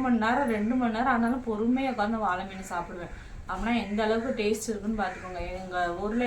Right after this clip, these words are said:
எல்லா மீனுமே எங்களுக்கு கிடைக்கும். இருந்தாலும் ஏன் வாழை மீன் அவ்வளோ இதுன்னு சொல்றேன்னா அவ்வளோ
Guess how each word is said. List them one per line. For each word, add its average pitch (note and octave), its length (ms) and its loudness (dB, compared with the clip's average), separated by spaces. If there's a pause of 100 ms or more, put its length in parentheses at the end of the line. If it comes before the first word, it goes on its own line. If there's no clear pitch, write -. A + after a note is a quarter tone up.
எல்லா G#3+ 280 2
மீனுமே A3 280 2
எங்களுக்கு G3+ 320 -2
கிடைக்கும். G3 480 -6 (440)
இருந்தாலும் A3+ 520 2
ஏன் C4 200 0
வாழை G#3+ 260 4
மீன் A#3 180 4
அவ்வளோ G3+ 300 0
இதுன்னு B3 300 -2
சொல்றேன்னா G3+ 440 -2
அவ்வளோ G3 220 -6